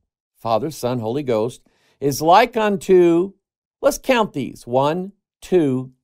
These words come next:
three, "gold or silver or stone. We ought not think that our Godhead is like unto gold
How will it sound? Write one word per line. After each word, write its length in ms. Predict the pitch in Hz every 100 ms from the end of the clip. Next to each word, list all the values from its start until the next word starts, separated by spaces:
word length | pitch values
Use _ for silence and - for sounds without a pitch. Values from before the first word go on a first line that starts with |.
| _
three, 340 | - 160 113 - _ _
"gold 520 | 113 170 208 262 254 -
or 160 | 220 247
silver 640 | - 220 185 151 156 165 _ _ -
or 160 | 175
stone. 720 | 180 - - 269 190 98 - - _ _ _ _ _ _ _ _
We 140 | 147 190
ought 180 | 277 269
not 240 | 285 226
think 460 | 254 247 190 - _ _ _ _
that 360 | 127 185 185 - -
our 260 | 202 285
Godhead 800 | 226 240 208 151 131 127 131 165 - _ -
is 380 | 208 190 143 147
like 560 | 165 214 240 220 - -
unto 680 | 190 190 - 170 156 165 -
gold 500 | 123 156 135 160 220